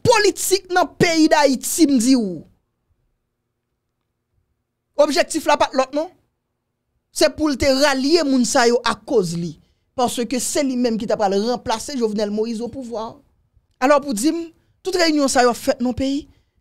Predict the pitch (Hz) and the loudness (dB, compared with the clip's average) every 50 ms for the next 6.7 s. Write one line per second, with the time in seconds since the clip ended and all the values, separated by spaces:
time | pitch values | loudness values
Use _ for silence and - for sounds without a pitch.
0 | _ _ _ _ _ - 247 - 294 294 269 220 277 262 277 269 240 269 262 262 | _ _ _ _ _ -10 -6 -2 0 0 0 0 0 0 0 2 4 2 2 2
1 | 262 - 269 277 294 - 277 302 277 247 277 254 285 254 277 269 269 269 - 302 | 0 0 -2 -4 -4 0 0 0 0 0 -2 -4 -4 -2 0 -2 -2 -2 -2 -6
2 | 302 294 330 349 - _ _ _ _ _ _ _ _ _ _ _ _ _ _ _ | -4 -4 -6 -8 -10 _ _ _ _ _ _ _ _ _ _ _ _ _ _ _
3 | _ _ _ _ _ _ _ _ _ _ _ _ _ _ _ _ _ _ _ _ | _ _ _ _ _ _ _ _ _ _ _ _ _ _ _ _ _ _ _ _
4 | _ _ - 294 - 392 381 392 392 392 415 381 320 220 202 185 170 147 - _ | _ _ -6 0 0 0 2 2 0 2 2 0 0 0 -2 -2 -4 -8 -12 _
5 | _ _ _ _ _ _ _ _ _ - 262 240 370 349 370 359 392 381 381 277 | _ _ _ _ _ _ _ _ _ -6 -2 0 0 0 0 0 -2 0 0 -2
6 | 233 - 247 226 - - - 190 165 160 160 143 - | -2 -2 -2 -4 -4 0 0 0 0 0 -6 -10 -12